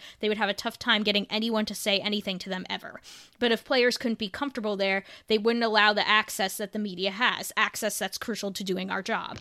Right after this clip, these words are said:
It's a rare setup in which the, an industry has cultivated a safe space for its employees to be as misogynistic, homophobic, et cetera as they want.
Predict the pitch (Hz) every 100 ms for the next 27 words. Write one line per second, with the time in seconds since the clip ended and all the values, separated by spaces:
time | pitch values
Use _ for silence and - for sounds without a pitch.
0 | - - - 226 226 - 247 220 240 269
1 | - 254 208 208 208 202 - 202 190 214
2 | 196 226 226 247 - 254 220 196 - 247
3 | 233 233 214 208 - 233 233 - 220 196
4 | - 214 196 208 - 240 220 208 - 202
5 | - 208 226 - 220 220 277 262 - 262
6 | 240 233 233 220 208 208 202 - 208 196
7 | 185 180 202 202 190 175